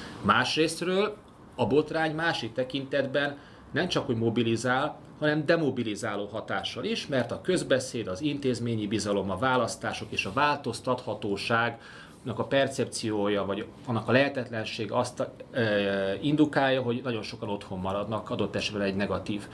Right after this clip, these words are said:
ö, kampányban. Másrésztről a szerzőpáros pont arra vonatkozott rá, hogy sok tekintetben a pártrendszerből Magyarországon a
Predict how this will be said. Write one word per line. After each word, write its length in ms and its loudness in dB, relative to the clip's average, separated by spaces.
ö, 320 6
kampányban. 540 2
Másrésztről 920 0
a 60 -6
szerzőpáros 680 0
pont 260 -2
arra 140 2
vonatkozott 480 -2
rá, 100 0
hogy 120 2
sok 180 0
tekintetben 500 -2
a 100 -2
pártrendszerből 880 0
Magyarországon 640 0
a 100 -4